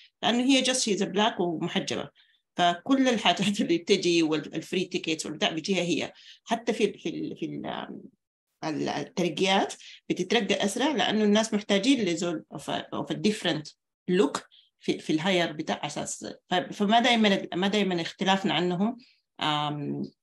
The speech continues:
is a negative thing زي ما قالت الدكتورة. إحنا نعمل اللي علينا، إنه الحياة اللي ممكن نتعلمها نتعلمها،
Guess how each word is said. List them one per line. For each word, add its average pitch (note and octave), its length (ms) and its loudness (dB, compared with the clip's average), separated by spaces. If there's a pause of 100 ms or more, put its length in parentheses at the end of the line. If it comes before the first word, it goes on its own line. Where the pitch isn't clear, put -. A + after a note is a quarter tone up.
(160)
is E3 40 0
a D#3+ 80 0
negative F3 380 0
thing F3 140 2
زي D#3+ 100 2
ما D3 100 0
قالت D#3 260 -2
الدكتورة. F3 500 0 (280)
إحنا A3+ 160 4
نعمل A#3+ 300 4
اللي F3 100 0
علينا، E3+ 280 2
إنه G3 200 2
الحياة G#3 300 0
اللي G3+ 100 0
ممكن A3 240 0
نتعلمها F3 380 -2
نتعلمها، D#3+ 560 -2